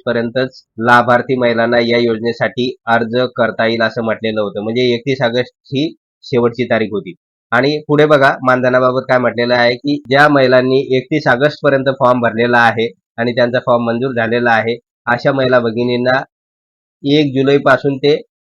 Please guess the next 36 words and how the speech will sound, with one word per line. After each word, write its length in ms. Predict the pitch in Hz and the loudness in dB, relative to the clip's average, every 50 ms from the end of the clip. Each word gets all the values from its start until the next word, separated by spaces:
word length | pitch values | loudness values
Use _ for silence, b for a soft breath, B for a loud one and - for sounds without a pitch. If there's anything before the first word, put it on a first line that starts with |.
| _ _ - | _ _ 0
ऑगस्ट 380 | 120 127 135 131 143 131 - 135 | 2 2 4 4 2 0 0 0
पर्यंत, 300 | 135 123 120 113 101 117 | 0 0 0 -2 -2 -4
म्हणजे 300 | 117 123 127 127 139 139 | -2 -2 0 0 2 2
या 140 | 139 143 135 135 - _ _ 123 120 | 2 0 0 -4 -8 _ _ _ -2
जुलै 280 | 127 131 131 143 143 151 - - | 0 2 4 4 4 4 2 0
आणि 200 | 123 127 135 143 - - 127 | -2 -2 -2 -2 -2 0 2
ऑगस्ट 500 | 131 131 127 139 135 117 - - - _ _ _ _ _ - | 2 4 4 2 2 2 0 -8 -20 _ _ _ _ _ -4
या 140 | 131 139 139 | 0 0 2
प्रत्येक 360 | 139 147 135 123 - 156 135 139 | 2 2 0 0 0 -2 -2 0
महिन्याचे 380 | 143 135 131 127 127 120 143 135 | 2 2 2 0 0 0 -2 -2
पंधराशे, 440 | 135 139 127 123 123 127 120 147 | 0 0 0 0 0 0 -2 -2
पंधराशे 420 | 123 131 131 123 117 123 120 - 131 | -2 -4 -2 -2 -2 -2 -2 -2 -4
रुपये 260 | 123 117 131 135 147 - _ _ _ _ _ _ _ _ _ _ _ - | -4 -2 -4 -4 -4 -6 _ _ _ _ _ _ _ _ _ _ _ -2
असे 260 | 120 127 127 - 147 143 | 0 0 2 2 0 -2
तीन 200 | - 147 143 131 | 0 0 2 2
हजार 200 | 123 117 123 127 123 | 2 2 2 2 0
रुपये 220 | 127 - 147 147 185 - _ - 117 110 | 0 0 0 -2 -2 -4 _ -10 -4 0
देण्यात 260 | 127 123 123 127 117 104 | 0 2 2 2 0 0
येणार 260 | 123 117 117 113 107 | 0 0 0 0 -2
आहे. 180 | 104 95 98 82 _ _ - | -2 -4 -6 -12 _ _ -4
आणि 140 | 131 139 147 | -2 0 0
मित्रांनो, 340 | 143 139 139 139 143 147 147 | 0 2 2 2 2 2 2
अजूनपर्यंत 580 | 143 135 131 139 143 143 143 139 135 135 127 139 | 2 4 4 4 2 2 2 0 0 0 2 2
अनेक 240 | 135 131 131 139 131 | 2 2 2 0 0
महिला 200 | 135 135 131 131 127 | -2 0 0 0 0
भगिनींचे 580 | 127 120 117 127 127 127 131 127 123 131 127 120 _ - | -2 -2 -4 -2 -2 -2 -4 -2 -2 -4 -6 -6 _ 0
फॉर्म 300 | 135 123 123 127 127 131 139 - - | 2 2 4 4 2 0 -4 -10 -10
भरणे 360 | 117 120 120 113 117 127 127 | -6 -4 -4 -2 -2 -2 0
झालेले 380 | 113 113 110 107 117 120 120 127 | 0 -2 0 0 0 0 0 0
नाही, 260 | 123 131 123 113 110 - - _ b b b b b _ _ _ _ - | 0 0 0 0 -2 -4 -8 _ b b b b b _ _ _ _ -2
तर 120 | 127 127 | 0 2
याचा 280 | 127 127 123 123 - 143 | 2 2 2 2 2 2
विचार 280 | 139 135 131 143 127 123 | 0 0 2 2 0 0
करून 320 | 123 135 127 127 127 123 | 0 0 -2 0 0 0
महाराष्ट्र 440 | 123 120 117 120 123 120 - - 135 123 | 0 2 2 4 2 2 0 -2 -4 -2
गव्हर्नमेंटने 640 | 113 117 117 120 117 120 120 120 120 117 120 123 | 0 0 0 0 0 0 -2 -2 -2 0 -2 -2